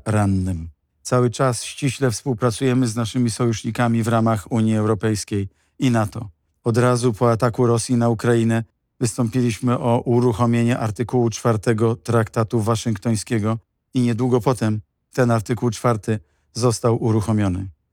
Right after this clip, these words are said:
To oznacza dodatkowe siły wojskowe na wschodniej flance nato.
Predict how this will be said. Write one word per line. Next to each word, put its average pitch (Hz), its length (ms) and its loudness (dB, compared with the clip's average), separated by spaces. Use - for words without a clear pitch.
To 120 160 4
oznacza 120 460 0
dodatkowe 120 600 2
siły 127 280 0
wojskowe 117 560 0
na 120 120 2
wschodniej 120 560 -2
flance 117 400 0
nato. 107 360 -2